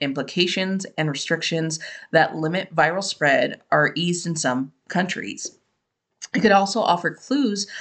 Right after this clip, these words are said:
about what causes linger, or lingering covid nineteen symptoms long after acute infections have cleared. At present, public health officials are flying blind when it comes to long covid and vaccination.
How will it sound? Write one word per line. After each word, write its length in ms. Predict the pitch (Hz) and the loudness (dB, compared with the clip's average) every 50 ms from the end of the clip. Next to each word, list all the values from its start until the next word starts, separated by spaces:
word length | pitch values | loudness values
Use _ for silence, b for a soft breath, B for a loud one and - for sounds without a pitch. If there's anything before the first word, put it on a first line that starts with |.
| B B B B | B B B B
about 260 | - 175 180 170 - | 4 4 4 4 4
what 220 | 185 180 - - | 2 2 2 0
causes 460 | - - 190 185 196 196 208 190 190 180 | -2 0 2 2 2 2 0 -2 -4 -2
linger, 760 | 170 170 175 190 208 214 202 202 202 208 208 214 208 - _ _ - | -2 -2 0 -2 0 0 2 2 2 2 0 -2 -4 -6 _ _ 0
or 100 | 175 170 | 0 0
lingering 460 | 170 180 190 202 208 190 185 180 175 | 0 0 -2 -2 0 0 0 0 -2
covid 240 | - - 170 160 165 | 0 0 0 0 0
nineteen 360 | 151 147 - - - 151 151 | 0 -2 -2 -2 -4 -4 -4
symptoms 600 | 151 - - 214 214 220 - 185 160 160 156 151 | -2 0 0 0 0 0 -2 -2 -2 -2 -4 -4
long 340 | - 156 165 165 175 196 - | -2 2 2 2 2 2 0
after 340 | - 156 156 156 156 - 160 | 0 0 0 -2 -2 -4 -4
acute 380 | 160 156 - - 147 147 - - | -4 -4 -4 -2 -2 -2 -2 -2
infections 520 | - 160 156 151 110 - - - 135 131 | -6 -6 -2 -2 -4 -4 -4 -6 -8 -8
have 140 | - 135 - | -8 -12 -16
cleared. 480 | - - 175 185 190 - 117 113 107 - B B B B B B B B B B B | -14 -10 -8 -4 -2 -2 -2 -2 -4 -8 B B B B B B B B B B B
At 220 | - - - - | -4 -4 -2 -2
present, 480 | - 180 170 175 180 175 175 175 - _ _ _ - | 0 0 0 2 2 -2 -2 -4 -6 _ _ _ -4
public 300 | - 190 170 170 165 165 | 0 2 2 2 2 2
health 200 | 175 160 160 160 | 0 0 0 0
officials 400 | 165 - 156 - 165 165 165 165 - | -4 -4 -2 0 0 0 -2 -2 0
are 100 | 156 156 | 0 0
flying 600 | 151 147 - 165 160 160 160 160 160 160 160 160 160 B B B _ - | 0 0 2 4 4 6 6 4 2 0 -2 -4 -6 B B B _ -6
blind 560 | 151 156 160 170 180 190 202 220 226 226 214 | -2 0 2 4 4 4 4 2 2 0 0
when 100 | 226 240 | 0 -2
it 120 | 240 240 | -2 -4
comes 360 | - - 170 156 151 156 - - | -4 0 0 2 2 0 -2 -4
to 120 | - 196 | -4 -4
long 320 | 190 170 143 127 143 135 135 | -2 0 0 0 0 -2 -6
covid 560 | - - 208 226 226 240 233 233 233 233 233 B B B B B - | -4 -2 -2 0 2 2 2 2 2 0 -4 B B B B B -2
and 120 | 185 180 | 0 2
vaccination. 960 | 165 147 139 - - - 147 147 151 170 165 - - - - - - - - | 4 4 2 2 0 -4 -2 -2 -2 0 0 0 -2 -2 -4 -6 -8 -12 -14